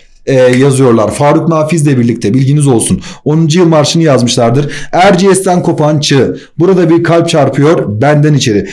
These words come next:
Arkadaşlar, şu çok önemli. "Erciyes'ten kopan çığ" çok çok önemli. Unutma, unutturma. Tiyatro Çoban arkadaşlar Atilla.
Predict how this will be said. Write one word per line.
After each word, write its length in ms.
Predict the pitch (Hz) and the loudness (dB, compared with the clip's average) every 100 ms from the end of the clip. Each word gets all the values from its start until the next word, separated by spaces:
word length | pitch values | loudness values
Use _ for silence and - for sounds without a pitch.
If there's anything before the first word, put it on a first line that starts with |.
| - | -8
Arkadaşlar, 440 | 139 147 185 170 135 | -4 0 0 0 -2
şu 240 | - 190 | -2 -4
çok 240 | 185 147 143 | -2 -2 0
önemli. 360 | 117 98 92 92 - | -2 0 0 -2 -2
"Erciyes'ten 800 | 143 160 139 131 120 123 107 104 | 0 0 0 0 0 -4 -6 -4
kopan 400 | 127 120 143 143 | -6 -2 -2 -2
çığ" 300 | - 143 143 - - | -2 -4 -4 -14 -8
çok 300 | - 165 160 | -2 -2 -2
çok 240 | 139 127 | -4 -2
önemli. 300 | 127 123 131 | -2 0 0
Unutma, 380 | 131 143 151 147 | 0 -2 -2 -2
unutturma. 580 | 120 110 - 107 90 78 - - - | 0 -2 -4 -4 -4 -4 -10 -12 -2
Tiyatro 460 | 202 202 196 180 | 2 2 2 0
Çoban 480 | 175 165 175 196 190 | 0 0 2 0 -2
arkadaşlar 480 | 131 135 147 135 139 - | -4 -2 -2 -2 -2 -2
Atilla. 520 | 135 - 143 107 85 | -4 -2 -2 -2 -4